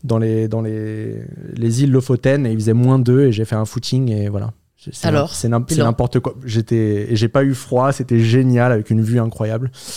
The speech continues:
Speaker 1: Donc voilà, il y a sûrement des choses plus intelligentes à dire, mais c'est,
Speaker 2: <laughs>
Speaker 1: c'est
Speaker 2: Non, mais putain.
Speaker 1: comme je reviens de voyage, euh, c'est tout ce qui me vient en tête là.
Speaker 2: On en a eu deux, on a eu et le legging et les aurores boréales.
Speaker 1: Voilà.
Speaker 2: Si jamais tu pouvais dîner avec quelqu'un demain, avec qui est-ce que tu voudrais dîner ?
Speaker 1: De vivant ou de
Speaker 2: De vivant.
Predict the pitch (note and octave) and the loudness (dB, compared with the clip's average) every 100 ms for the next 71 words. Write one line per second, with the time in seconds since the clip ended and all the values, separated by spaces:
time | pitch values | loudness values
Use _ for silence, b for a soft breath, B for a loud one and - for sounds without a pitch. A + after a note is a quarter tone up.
0 | B B - A#2 A2 A2 G#2+ B2+ C3+ A#2+ | B B -10 -4 -2 0 -2 0 0 2
1 | B2+ C3+ B2+ - B2 A#2+ A2 A2+ A2+ A#2+ | 2 2 2 0 -2 0 0 0 -2 0
2 | A#2 A2 B2 - - D#4 G#3+ G3+ F#3 D#3 | -2 0 0 0 0 0 0 -2 -2 -6
3 | C#3+ D3 D3 C3+ C#3+ C#3 C#3+ C#3 C3+ D3 | -4 0 0 2 2 2 2 4 4 2
4 | C3+ A#2 A2+ B2 C3+ - B2 B2 A#2 A#2 | 2 2 0 -4 -4 -2 0 0 0 -2
5 | - A2+ F3 E3 D3+ D#3+ F#3 F3 C#3+ C#3 | -4 -2 0 2 2 0 -2 -4 -2 -2
6 | C3+ - F#3 E3+ D#3 F#3+ - F#3 F3 D#3+ | -2 -2 0 -2 -2 -2 0 0 2 2
7 | D#3 D3 D3 D#3 G#3 A2 G#2 A#2 A#3+ B | 0 -2 -4 -6 -4 -2 -2 -6 -14 B
8 | B B B - G#3 A#3+ F#4 G3 D#3+ E3+ | B B B -8 -4 -4 -4 -10 -6 -4
9 | F3+ A3+ D#3 F3 G3+ A#3+ E3 C#3+ - F3 | -2 -2 -2 0 0 0 -2 -4 -6 -4
10 | - G#3 E3 D3 - _ _ _ D3 D3+ | -4 -2 -2 -4 -10 _ _ _ -10 -10
11 | - - F#3+ - D3+ D3+ D3 C#3 C#3+ _ | -10 -10 -10 -10 -6 -4 -4 -6 -10 _
12 | - A#2 A2 A2+ C#3+ C3+ A2+ G#2 G#2 G#2 | -4 0 2 4 4 4 4 2 2 0
13 | G#2 C#3+ C3 | -2 -2 -4